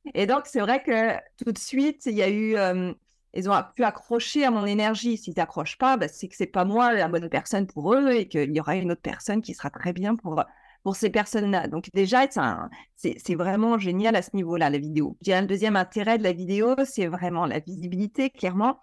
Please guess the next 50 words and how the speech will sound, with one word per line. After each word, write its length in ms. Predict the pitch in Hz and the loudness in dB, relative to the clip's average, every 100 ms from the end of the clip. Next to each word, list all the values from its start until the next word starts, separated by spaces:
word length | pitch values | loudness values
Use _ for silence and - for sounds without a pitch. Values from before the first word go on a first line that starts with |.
| - | -2
Là, 220 | 208 214 | 2 2
je 100 | 208 | 0
vais 60 | |
te 60 | 180 | -2
donner 280 | 185 196 190 | 0 2 2
une 100 | 185 | -2
petite 280 | - 262 - | -2 -4 -4
statistique, 960 | - 240 233 247 247 - 240 247 247 | 0 0 2 -2 -2 0 2 2 2
euh, 240 | 185 170 175 | 0 2 0
parce 200 | 151 - | -2 -4
que 140 | 190 | -6
j'aime 220 | 180 165 | -2 -2
bien 140 | 180 220 | 0 0
donner 260 | 175 185 | 0 -2
quelques 260 | 185 - 180 | -2 -4 -6
stats 220 | - 190 | -2 0
de 160 | 190 170 | 0 -2
temps 240 | 165 160 | 0 2
en 100 | 180 | 2
temps. 320 | - 262 240 | 2 2 4
Donc, 140 | 226 190 | 2 0
je 60 | |
l'ai 120 | 208 | 0
noté. 500 | 240 208 196 247 269 - - - | 2 0 0 0 0 -4 -14 -2
En 120 | 254 | 2
moyenne, 640 | 247 233 233 247 269 240 226 | 4 4 2 2 2 2 0
les 100 | 220 | -2
internautes 520 | 220 220 214 254 254 | 0 0 2 0 -2
restent 400 | 233 226 - 214 | -2 -2 0 -4
presque 420 | - 208 - 196 | -2 -6 -4 -6
trois 260 | - 247 240 | -2 2 2
fois 260 | 254 247 | 2 0
plus 340 | 240 - 247 214 | 0 -2 0 2
de 160 | 214 | 0
temps 420 | 202 - 233 226 | -2 0 2 2
sur 160 | - 208 | 0 0
des 100 | 190 | 0
pages 220 | 185 196 | 2 0
Internet 440 | 196 185 160 165 - | 0 0 0 0 0
avec 320 | 196 185 185 | 0 2 0
vidéo 380 | 170 185 214 240 | -2 -2 2 2
que 180 | 262 233 | 2 -2
sans. 280 | 220 196 147 - - - | 0 -2 -2 -10 -14 -2
Donc, 180 | 208 196 | -2 2
par 160 | 233 | 2
exemple, 400 | 226 220 220 208 | 2 0 0 0
pour 140 | 202 185 | -2 0
votre 200 | 180 - | 0 -2
site 240 | - 208 | -8 0
Internet, 420 | 190 165 160 247 | 0 2 0 4